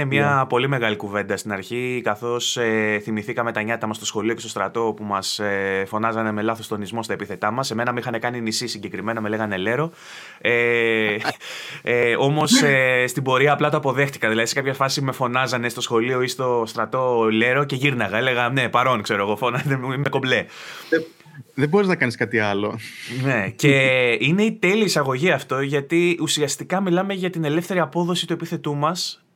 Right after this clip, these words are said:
Speaker 2: ε, σε ένα επεισόδιο που θα μιλήσουμε για μετάφραση, <laughs> μεταγλώτηση και ελεύθερη απόδοση των τι-, των τίτλων των video games και του περιεχομένου των video games. Ε, λοιπόν, ο Δημήτρης, ε,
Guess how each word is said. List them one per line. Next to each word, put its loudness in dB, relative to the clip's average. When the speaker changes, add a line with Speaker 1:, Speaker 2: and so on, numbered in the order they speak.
Speaker 2:
ε, 4
σε 2
ένα 2
επεισόδιο 0
που -4
θα 2
μιλήσουμε 0
για 4
μετάφραση, 2
<laughs> -6
μεταγλώτηση 2
και 2
ελεύθερη 2
απόδοση 0
των 2
τι-, -4
των 2
τίτλων 2
των 0
video 2
games 2
και -4
του -4
περιεχομένου 0
των -2
video -6
games. -8
Ε, 0
λοιπόν, 0
ο 0
Δημήτρης, 0
ε, 0